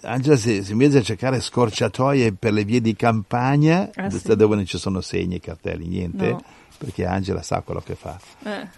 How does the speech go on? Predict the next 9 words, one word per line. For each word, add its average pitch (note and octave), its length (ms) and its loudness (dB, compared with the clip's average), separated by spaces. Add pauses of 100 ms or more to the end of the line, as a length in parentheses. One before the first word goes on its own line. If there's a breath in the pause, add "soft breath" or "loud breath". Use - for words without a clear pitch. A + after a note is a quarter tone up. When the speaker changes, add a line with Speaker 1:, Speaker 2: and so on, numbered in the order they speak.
(100)
Speaker 1:
E - 60 0
allora B2+ 240 2
siamo A2+ 240 0
andati G2+ 340 -2
in C3 60 -4
direzione G2+ 460 -4
esattamente F2+ 520 -8
opposta. - 580 -12 (200)
Speaker 2:
Vero. F3+ 560 -6